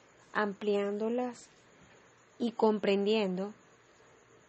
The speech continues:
que cuando estoy dando las gracias por lo que tengo, reconozco y acepto que todas las personas tienen acceso a eso.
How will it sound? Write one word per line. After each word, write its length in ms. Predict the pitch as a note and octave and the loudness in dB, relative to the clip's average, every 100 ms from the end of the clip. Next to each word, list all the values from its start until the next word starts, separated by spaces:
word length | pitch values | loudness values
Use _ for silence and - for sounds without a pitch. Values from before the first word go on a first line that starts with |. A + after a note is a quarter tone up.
| _ - | _ -4
que 220 | A#3+ A3+ | 0 0
cuando 800 | A3+ A#3 A3+ A3 G#3+ A3 A3 G#3+ | 0 -2 0 -2 -2 -2 -2 -4
estoy 360 | A3 F#3+ - A3+ | -6 -8 -4 -2
dando 240 | A#3 A#3+ | -2 -2
las 180 | C4 A#3+ | -2 -2
gracias 420 | A3+ A3+ G3+ G3+ | -2 -4 -4 -8
por 220 | F#3 G#3 | -8 -6
lo 160 | G3+ G3 | -4 -4
que 140 | G3+ | -4
tengo, 560 | G3 A3 G#3+ G#3 G#3 B3 - - - - - - - - - - - | -4 -4 -2 -4 -6 -8 -12 -20 -20 -20 -20 -20 -20 -20 -20 -20 -10
reconozco 1080 | G3 A3+ A3 - G3+ G#3 A3+ - - F3+ F#3 | -2 0 0 0 -2 0 -2 -4 -10 -8 -4
y 100 | F#3 | -4
acepto 640 | F3+ - G3+ G3+ F#3 F#3 F#3 - - - - - - - | -6 -6 -8 -8 -12 -12 -12 -20 -20 -20 -20 -20 -20 -6
que 200 | A3 G#3+ - - | -2 -2 -6 -4
todas 340 | A3 G#3+ G#3+ | 0 0 0
las 140 | B3 A#3+ | -4 -6
personas 600 | B3 A#3 - A#3 A#3 A3+ | -4 -4 -4 -4 -4 -4
tienen 340 | G#3+ F#3+ F#3 | -4 -2 -2
acceso 600 | G#3 G3+ - G#3 G3+ A#3+ B3 - - - - - - | -4 -8 -6 -6 -6 -10 -10 -18 -20 -20 -20 -20 -10
a 140 | G3 G3 | -2 0
eso. 360 | G3 - F#3 | -2 -6 -14